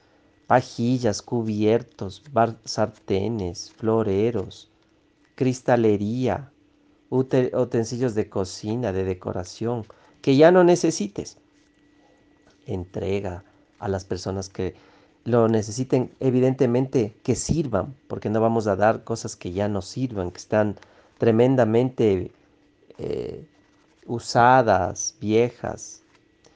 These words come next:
Muebles, sillas, mesas, obras de arte,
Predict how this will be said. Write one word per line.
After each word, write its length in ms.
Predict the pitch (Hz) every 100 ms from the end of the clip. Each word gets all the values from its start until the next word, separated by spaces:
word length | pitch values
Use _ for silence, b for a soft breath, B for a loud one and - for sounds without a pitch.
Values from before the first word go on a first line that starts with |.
| b b -
Muebles, 640 | 151 185 185 190 165 113
sillas, 640 | - - 143 151 120 90 113
mesas, 680 | 156 113 147 - - - -
obras 340 | 120 113 107
de 140 | 87 87
arte, 440 | 101 127 _ -